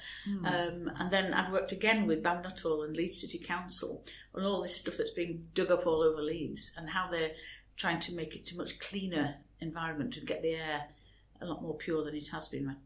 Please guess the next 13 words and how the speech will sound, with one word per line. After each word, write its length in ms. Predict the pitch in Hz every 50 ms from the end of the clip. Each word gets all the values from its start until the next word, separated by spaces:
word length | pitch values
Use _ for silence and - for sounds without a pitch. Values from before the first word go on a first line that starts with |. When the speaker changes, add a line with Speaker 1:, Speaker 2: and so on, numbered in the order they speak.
| - -
Speaker 2:
planting 320 | 151 151 143 - - 147
trees 460 | 131 - - 143 143 147 147 143 -
and 160 | 139 131 127 - - - - - -
park 320 | - 147 - - - -
and 120 | 139 139
rides 460 | 139 139 139 139 139 139 139 - - -
and 100 | 135 135
everything 260 | - - - 147 147
like 140 | 147 139 147
that. 60 | 151
Speaker 1:
Hmm. 380 | 180 180 175 170 170 165 156 151 160 170 - - -
Speaker 2:
Yeah, 260 | - 170 170 160 151 147 151 - - -
yeah. 160 | - 160